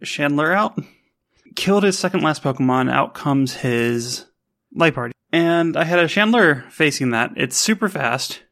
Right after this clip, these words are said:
and I don't know if I'm gonna outspeed it. I don't know if it has pursuit. Yeah, so I make the decision to stay in and try to kill it, and it just basically erases my Chandler from existence, which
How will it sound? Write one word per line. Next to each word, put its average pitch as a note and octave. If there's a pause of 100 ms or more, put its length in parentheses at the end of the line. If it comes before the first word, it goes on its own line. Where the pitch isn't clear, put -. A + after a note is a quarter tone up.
(540)
and C#3+
I B2+
don't D#3+
know D#3
if D3+
I'm E3+
gonna F3
outspeed D#3+
it. - (500)
I C3
don't C#3+
know C#3+
if C3
it C3+
has C3
pursuit. B2+ (840)
Yeah, C3
so -
I C#3
make D3+
the D3+
decision C#3+
to C3+
stay C#3
in C3+
and B2+
try B2+
to B2
kill F3+
it, G3+ (600)
and D3
it C#3
just C3 (280)
basically C3
erases A#2
my B2
Chandler A2+
from A2+
existence, C#3
which -